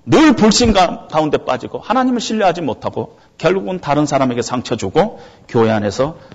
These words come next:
문제를 일으키는 사람으로 우리는 하나님 앞에 설 수밖에 없다는 것입니다. 그 목사도 마찬가지고, 장로님도 마찬가지고, 어느 누구도 다 마찬가지라는 것입니다.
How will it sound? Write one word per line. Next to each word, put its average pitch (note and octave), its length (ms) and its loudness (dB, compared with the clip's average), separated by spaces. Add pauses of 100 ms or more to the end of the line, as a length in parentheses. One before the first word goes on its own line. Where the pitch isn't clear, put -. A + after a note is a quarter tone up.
(120)
문제를 C#3 880 2
일으키는 A2 600 -2
사람으로 G2+ 800 -4 (420)
우리는 G2+ 480 -4 (260)
하나님 G2+ 360 -8
앞에 - 180 -18
설 F3 200 -4
수밖에 D#3 440 -10 (220)
없다는 - 380 -10
것입니다. - 320 -18 (320)
그 G#2+ 100 -10
목사도 F2+ 600 -2
마찬가지고, A#2+ 800 -6 (420)
장로님도 A2+ 640 -2
마찬가지고, G2 760 -10
어느 F#3+ 120 -4
누구도 F#3+ 360 -4
다 C#3+ 240 -6
마찬가지라는 F#2 680 -14
것입니다. - 300 -20